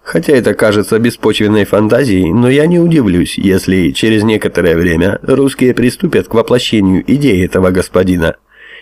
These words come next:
И ещё один момент, на который я хотел бы обратить ваше внимание. Если предположить,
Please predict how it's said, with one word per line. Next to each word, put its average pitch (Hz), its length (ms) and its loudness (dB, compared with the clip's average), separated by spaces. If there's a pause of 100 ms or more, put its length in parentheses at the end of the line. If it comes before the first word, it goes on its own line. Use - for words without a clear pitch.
И - 120 0
ещё 135 480 2
один 92 240 2
момент, 90 420 0
на 85 140 0
который 98 360 0
я 104 300 2
хотел 107 380 -2
бы 101 140 2
обратить 98 440 0
ваше 90 280 0
внимание. 92 580 -2 (180)
Если 113 480 0
предположить, 92 720 0